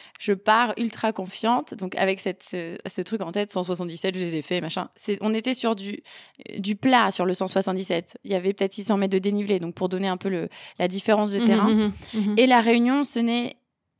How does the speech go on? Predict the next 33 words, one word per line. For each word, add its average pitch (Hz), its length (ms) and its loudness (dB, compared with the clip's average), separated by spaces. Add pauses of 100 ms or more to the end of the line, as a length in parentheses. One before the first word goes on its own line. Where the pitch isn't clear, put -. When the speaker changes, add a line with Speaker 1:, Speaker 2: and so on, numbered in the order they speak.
(100)
Speaker 1:
pas 240 280 4 (160)
un, 190 400 -4
une 208 220 0
île 220 160 0
comme 196 180 0
les 185 160 -2
autres. 240 320 -2 (300)
Tous 233 120 -4
ceux 233 160 -2
qui 214 160 -8
sont 208 140 -2
allés 196 160 2
à 190 60 2
La 190 100 0
Réunion 202 300 -2
pour, 180 240 -8
euh, 175 120 -4
courir, 214 440 -2 (480)
euh, 170 200 -2
vous 180 120 -6
le 185 60 -8
diront, 196 320 -2
c'est, 165 580 -4 (1080)
c'est, - 360 -16 (500)
si - 240 0
on 262 300 4
a 254 60 6
envie 240 180 4
de 247 60 -4
courir, 262 240 0
c'est 233 140 0
très 226 360 0
difficile. 208 480 -6